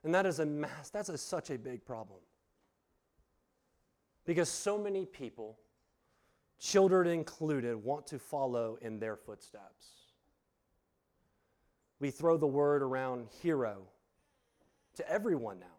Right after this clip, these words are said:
And if everyone's a hero, then no one's a hero. You see, we have truly been given an example worth following.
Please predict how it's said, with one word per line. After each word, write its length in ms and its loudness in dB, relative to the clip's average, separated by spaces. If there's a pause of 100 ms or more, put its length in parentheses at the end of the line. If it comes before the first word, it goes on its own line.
(1800)
And 120 -4
if 100 -4
everyone's 480 0
a 60 -8
hero, 320 0
then 180 -4
no 140 -2
one's 240 -6
a 40 -10
hero. 300 -16 (4000)
You 80 -12
see, 320 -4 (2500)
we 100 2
have 120 -2
truly 480 -6
been 200 -10
given 320 -8
an 120 -14
example 540 -14
worth 280 -14
following. 300 -16